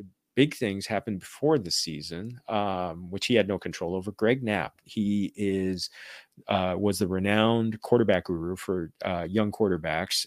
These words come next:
and he died in a tragic car acc-, uh, tragic accident, biking accident, where he was hit by a car just before training camp.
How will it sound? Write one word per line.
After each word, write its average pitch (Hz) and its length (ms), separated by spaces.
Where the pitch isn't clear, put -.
and 95 480
he 123 100
died 135 240
in 135 80
a 113 80
tragic 117 360
car 113 200
acc-, - 300
uh, 92 300
tragic 101 360
accident, 101 440
biking 95 360
accident, 85 360
where 87 100
he 90 80
was 85 140
hit 87 100
by 82 140
a - 20
car 92 220
just - 240
before 95 200
training 107 300
camp. 62 260